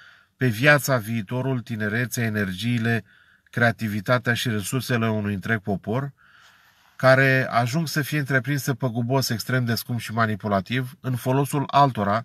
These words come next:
care de regulă sunt inteligenți, suficient de ipocriți, bine pregătiți, organizați și anticipativi, și care știu, practic, să fructifice eforturile la o manieră înțeleaptă,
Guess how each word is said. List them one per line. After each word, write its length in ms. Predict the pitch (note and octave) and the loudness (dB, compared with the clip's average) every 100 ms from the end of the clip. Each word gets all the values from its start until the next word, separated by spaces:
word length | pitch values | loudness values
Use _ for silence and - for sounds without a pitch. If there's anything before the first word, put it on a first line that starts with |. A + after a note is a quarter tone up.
| _ _ _ _ | _ _ _ _
care 220 | - D3 D3+ | -2 0 2
de 100 | D3+ | 0
regulă 260 | D3 D3 | 0 0
sunt 240 | C3+ C#3+ C3 | 0 -2 -2
inteligenți, 800 | B2+ B2+ A#2+ F#2 F#2+ A2+ - _ _ _ _ _ - | -2 0 0 0 -2 -2 -10 _ _ _ _ _ -8
suficient 540 | - B2+ C3+ E3 D3 | -4 -2 0 0 2
de 80 | D3 | 2
ipocriți, 580 | C3+ B2+ - C3 A#2+ - | 2 -2 0 -2 -2 -4
bine 240 | C3 C3+ | 0 2
pregătiți, 640 | B2 B2 G#2+ G2+ B2 G2+ - | 2 0 0 -2 -2 -4 -6
organizați 720 | - A2+ A#2 A2+ G#2 B2+ A#2+ - | -4 0 2 2 2 2 2 0
și 80 | |
anticipativi, 880 | A2+ G2+ G2 - G#2 F#2+ B2 C#3+ D3 _ - - - _ | -4 -4 -10 -8 -2 -2 -2 -8 -10 _ -20 -20 -20 _
și 180 | - D3+ | -6 0
care 240 | D3+ D3+ C#3+ | 6 6 6
știu, 200 | - F#3 | 0 4
practic, 380 | E3 C#3 D3 | 4 4 -2
să 140 | B2 C#3 | -2 -4
fructifice 680 | C3+ B2+ - C3+ C#3 A#2+ C3+ | -2 -8 -6 -6 -6 -2 -2
eforturile 760 | B2 C3+ C3 - B2+ B2 A#2 | -2 -2 -2 -2 -2 0 2
la 100 | A2+ | 2
o 80 | A2+ | 2
manieră 400 | A2+ A2+ A#2+ B2 | 2 2 2 0
înțeleaptă, 640 | A#2 B2 A#2 F#2+ - | 0 0 2 2 -2